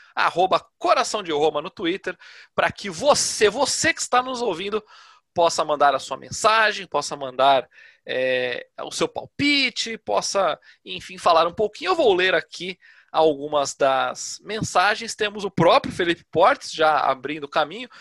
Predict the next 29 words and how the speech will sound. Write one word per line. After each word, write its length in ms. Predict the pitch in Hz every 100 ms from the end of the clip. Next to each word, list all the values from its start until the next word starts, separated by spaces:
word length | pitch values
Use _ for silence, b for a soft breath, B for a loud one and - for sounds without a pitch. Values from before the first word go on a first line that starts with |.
| B B B
Ele 160 | 226
pediu 320 | 220 185 160 170
pra 160 | 170
eu 40 | 160
mandar 260 | 160 151
um 120 | 160
abraço 600 | 185 180 156 165 208 -
pra 200 | - 285
ele, 220 | 233 254 269
abraço 800 | 208 160 180 214 220 - 196 _ b b b _
para 460 | - 151 151 143 -
o 100 | 156
nosso 280 | 147 143 -
Careca 360 | 185 170 196
e 40 | -
também 380 | 294 233 247 - _ _ -
pra 460 | 220 202 190 175
um 180 | 175 196
pessoal 460 | 185 175 - 151 151
aí 280 | 170 220 - b b -
da 120 | 160
loja 260 | 160 156 156
de 100 | -
pesca, 520 | 175 185 226 - 165
da 80 | 156
família 380 | 156 151 156
Varas. 760 | 151 139 160 214 285 - - - b b b -
Eu 160 | 147 143
mando 640 | 151 160 160 160 156